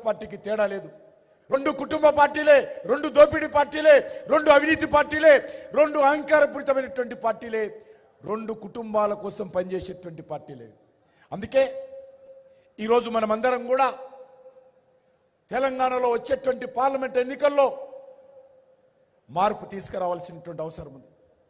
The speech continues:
గత పార్లమెంట్ ఎన్నికల్లో భారతీయ జనతా పార్టీ స్వతంత్రంగా నాలుగు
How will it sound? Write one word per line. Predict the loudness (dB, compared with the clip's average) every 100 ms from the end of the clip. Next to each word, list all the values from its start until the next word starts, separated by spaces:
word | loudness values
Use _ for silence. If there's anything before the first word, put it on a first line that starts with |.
| _ _ _ _ _ _ _ _ _ _ _ _ _ _ _ _ _ _ -6
గత | 0 2 4
పార్లమెంట్ | 4 6 2 2 0
ఎన్నికల్లో | 2 4 4 4
భారతీయ | 2 2 0 0
జనతా | 2 2 2
పార్టీ | 0 -2
స్వతంత్రంగా | -4 -2 -2 -2 0 2 2 0 -10 -20 2 6
నాలుగు | 6